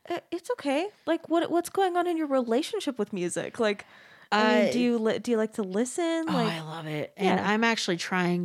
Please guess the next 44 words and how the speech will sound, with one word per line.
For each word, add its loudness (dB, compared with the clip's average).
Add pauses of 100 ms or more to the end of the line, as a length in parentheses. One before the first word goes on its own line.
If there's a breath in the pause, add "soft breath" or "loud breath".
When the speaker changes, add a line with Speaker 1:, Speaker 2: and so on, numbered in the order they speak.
(120)
Speaker 2:
to -2
get -6
back -6
into -8
playing. -8
Speaker 1:
Yeah. -6 (260 loud breath)
Speaker 2:
Um, -2 (180)
Speaker 1:
Times -2
Speaker 2:
so 2
Speaker 1:
and -2
seasons. -4
Speaker 2:
Yeah. 0
Speaker 1:
Let 2
it -2
be. -2 (440 soft breath)
Speaker 2:
Yeah, 2
and 2
it, 0
but, 2
but 0
it's -6
really 2
hard 0
though, 0
because -4
I 0
feel -2
like 0
I 2
have -2
lost -4
a -6
good -8
chunk -8
of -6
my -4
personality -4
that 0
I 0
didn't -8
want -6
to -4
Speaker 1:
Mm. -4
Speaker 2:
lose, -8